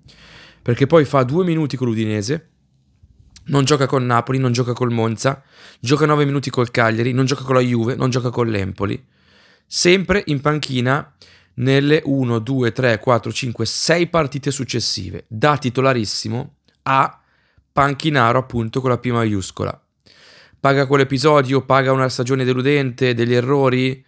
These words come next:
poca concentrazione? Questo non lo sappiamo, sicuramente magari anche un insieme di cose.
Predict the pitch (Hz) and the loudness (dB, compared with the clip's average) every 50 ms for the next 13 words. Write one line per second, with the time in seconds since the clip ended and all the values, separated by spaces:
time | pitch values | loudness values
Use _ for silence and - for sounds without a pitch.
0 | _ _ _ 117 107 127 117 - 127 117 - 127 120 - 123 120 - - - 156 | _ _ _ -6 -4 -4 -2 -2 -2 -2 -2 -4 -4 -4 -6 -6 -4 -2 0 2
1 | 151 135 131 139 147 123 _ _ _ _ _ _ _ _ _ _ _ _ _ _ | 2 2 2 0 -2 -6 _ _ _ _ _ _ _ _ _ _ _ _ _ _
2 | _ _ _ _ _ _ _ _ - _ - _ - - - - - _ _ _ | _ _ _ _ _ _ _ _ -20 _ -20 _ -20 -20 -20 -20 -20 _ _ _
3 | _ _ _ _ _ - 123 123 - - 147 143 143 143 143 135 - 131 135 - | _ _ _ _ _ -2 0 0 4 4 4 4 4 2 2 2 0 -2 2 2
4 | 180 180 160 139 123 120 113 110 - _ _ _ _ _ _ _ _ _ _ - | 2 2 2 0 -2 -6 -8 -10 -16 _ _ _ _ _ _ _ _ _ _ -16
5 | _ - - 123 - 127 131 127 123 120 135 143 131 143 147 127 117 107 117 123 | _ -12 -12 -6 -2 0 0 2 2 2 0 0 2 0 2 2 2 2 2 2
6 | 127 123 113 104 - 117 117 113 107 - - - 120 110 110 107 107 - - 110 | 2 2 0 -2 -4 -4 -4 -4 -4 -4 -4 -4 -4 -4 -2 -4 -6 -4 -2 0
7 | 101 98 90 85 98 107 - - | 0 0 0 -4 -8 -10 -10 -16